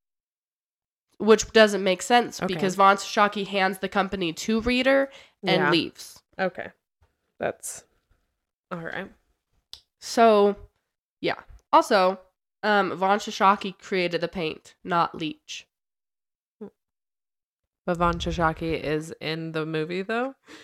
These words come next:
Speaker 1: No.
Speaker 2: Oh.
Speaker 1: It, it didn't make sense. The entire time I was like, "Who is this guy?" And he's supposed to be in love
Speaker 2: Okay.
Speaker 1: with her sister? I was like, "Dude,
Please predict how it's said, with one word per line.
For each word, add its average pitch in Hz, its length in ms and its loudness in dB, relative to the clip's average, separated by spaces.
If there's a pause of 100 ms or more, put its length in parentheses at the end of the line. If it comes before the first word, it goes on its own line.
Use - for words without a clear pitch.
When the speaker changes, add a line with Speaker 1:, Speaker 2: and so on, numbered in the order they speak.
(160)
Speaker 1:
No. 415 520 0 (600)
Speaker 2:
Oh. 160 380 0 (1400)
Speaker 1:
It, 339 200 2
it 302 240 4
didn't 226 200 0
make 214 160 4
sense. 190 260 0
The 247 120 -2
entire 277 340 2
time 262 300 0
I 202 60 0
was 196 100 -6
like, 190 240 -4 (300)
"Who 349 220 0
is 466 180 -2
this - 240 -6
guy?" - 320 -12 (440)
And 247 120 0
he's 339 160 -2
supposed 302 400 4
to 320 60 -2
be 269 160 4
in 226 160 4
love 202 180 10
Speaker 2:
Okay. 262 40 6
Speaker 1:
with 262 140 10
her 190 160 2
sister? 349 600 0 (240)
I 247 40 0
was 277 100 0
like, 254 220 2 (920)
"Dude, 202 540 2